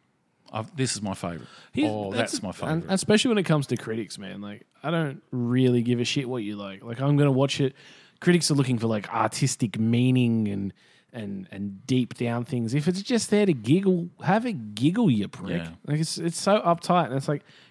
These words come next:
Speaker 2: your job is to just whinge about things. So of course you're gonna have a whinge and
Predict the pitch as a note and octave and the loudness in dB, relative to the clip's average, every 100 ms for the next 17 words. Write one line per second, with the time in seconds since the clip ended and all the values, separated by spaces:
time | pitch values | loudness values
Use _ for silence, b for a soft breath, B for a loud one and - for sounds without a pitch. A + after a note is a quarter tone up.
0 | - D3+ C3 D#3 D#3+ C#3+ C3+ B2+ C3 A#2+ | 2 4 6 6 8 4 4 2 4 4
1 | G#2 B2+ B2 A#2 A2+ G#2 - G2 F#2+ - | 4 4 4 4 0 -2 -6 -12 -12 -10
2 | A2+ B2 - D3+ C#3+ B2+ A#2 A2 G2 A2+ | -6 -6 0 2 2 0 0 2 4 4
3 | A#2 A2+ G#2 G#2 G#2 | 4 4 2 -2 -4